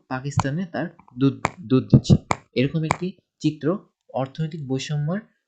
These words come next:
প্রকাশ করার জন্য প্রতীকী অর্থে ব্যবহার করা হয়েছে।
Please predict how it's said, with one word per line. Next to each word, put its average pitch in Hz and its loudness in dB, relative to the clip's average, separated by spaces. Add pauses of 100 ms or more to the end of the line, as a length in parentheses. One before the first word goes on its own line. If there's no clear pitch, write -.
প্রকাশ 170 -2
করার 123 -4
জন্য 143 -6
প্রতীকী 175 0
অর্থে 147 -2 (120)
ব্যবহার 117 0
করা 92 -2
হয়েছে। - -12